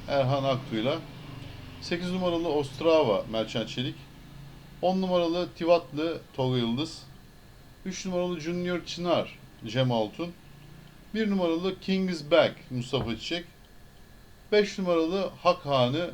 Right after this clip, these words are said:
Fatih Rüstem Bebek. Ve yedi numaralı Over Clouds, Burak Akçay'la. Yani dokuz, sekiz, on, üç, bir, beş ve, e, yedi numaralı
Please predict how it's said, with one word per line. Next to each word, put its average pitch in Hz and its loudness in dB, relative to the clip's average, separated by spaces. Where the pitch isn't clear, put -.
Fatih 127 2
Rüstem 117 -2
Bebek. 139 -2
Ve 165 2
yedi 175 -2
numaralı 147 2
Over 147 2
Clouds, 143 2
Burak 131 2
Akçay'la. 101 -2
Yani 135 4
dokuz, 160 0
sekiz, 147 -6
on, 139 0
üç, 143 -6
bir, 127 -4
beş 131 -2
ve, 139 0
e, 113 -2
yedi 143 0
numaralı 113 -2